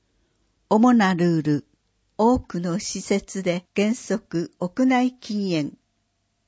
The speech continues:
二十歳未満の方は喫煙エリアに立ち入り禁止。屋内での喫煙は喫煙室の設置が必要。喫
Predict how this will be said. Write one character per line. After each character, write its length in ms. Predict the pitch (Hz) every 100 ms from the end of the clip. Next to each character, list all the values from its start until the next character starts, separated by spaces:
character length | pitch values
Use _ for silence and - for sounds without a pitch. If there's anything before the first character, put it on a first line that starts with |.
| _ _ _ _ _
二 140 | 196 202
十 160 | 269
歳 340 | 339 - 226 220
未 180 | 208 208
満 240 | 220 220
の 120 | 220
方 320 | 214 214 202
は 220 | 165 175 - _ _
喫 240 | - - 247
煙 340 | 254 247 240
エ 100 | 208
リ 160 | 214 220
ア 80 | 202
に 160 | 190
立 160 | - 190
ち 120 | - 247
入 160 | 233 226
り 20 |
禁 260 | - 214 180
止。 380 | - - - - _ _ _ _ _ _ _ _ _ _ _
屋 280 | 208 - 262
内 300 | 269 240 226
で 160 | 190 190
の 160 | 190
喫 180 | - -
煙 380 | - 214 202 185
は 180 | 180 - _ -
喫 240 | - -
煙 260 | 254 240 247
室 280 | - - 190
の 120 | 202
設 260 | - 196 _
置 140 | - 240
が 120 | 233
必 320 | 269 - 214
要。 380 | 196 165 151 - _ _ _ _ _ _ _ _ _ _ _ _ _
喫 100 | -